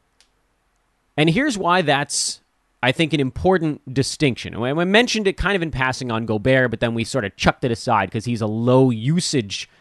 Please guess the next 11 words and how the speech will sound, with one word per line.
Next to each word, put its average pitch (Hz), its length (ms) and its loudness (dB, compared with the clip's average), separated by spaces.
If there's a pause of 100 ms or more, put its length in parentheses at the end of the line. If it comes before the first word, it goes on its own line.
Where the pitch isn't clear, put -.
(160)
star 98 460 2
that 101 180 -2
got 95 200 2
added 87 320 -2
to 98 100 -4
a 90 80 -4
team. 98 340 -6 (1700)
The - 80 -6
reason 254 300 4
I 294 60 4
wanted, 214 340 2